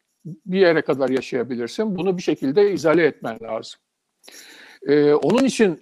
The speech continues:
e, yani Ali'nin dediğine hem katılıyorum hem de sonuçta bunun hani bir sonraki bir uyanış için belki bir umut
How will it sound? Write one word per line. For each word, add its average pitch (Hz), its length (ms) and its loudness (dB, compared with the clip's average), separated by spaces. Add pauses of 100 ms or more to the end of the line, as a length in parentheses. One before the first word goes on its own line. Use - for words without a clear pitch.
e, 165 80 0
yani 160 480 2
Ali'nin 196 320 4
dediğine 214 320 4
hem 226 140 4
katılıyorum 190 720 0
hem 214 200 -10
de 202 100 -2
sonuçta 202 680 -4 (960)
bunun 190 580 -2 (320)
hani 190 360 2
bir 247 160 2
sonraki 196 640 0
bir 202 160 -2
uyanış 196 440 0
için 185 280 -4
belki 175 280 -2
bir 170 60 -4
umut 185 360 -2